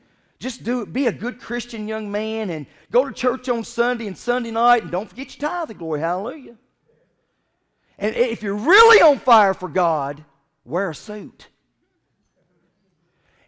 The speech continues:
And if you're really on fire with God,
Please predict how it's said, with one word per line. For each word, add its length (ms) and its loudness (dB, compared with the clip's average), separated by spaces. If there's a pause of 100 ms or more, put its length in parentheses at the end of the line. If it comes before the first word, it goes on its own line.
And 120 4
if 140 -2
you're 240 0
really 340 8
on 160 6
fire 300 4
with 240 -4
God, 500 0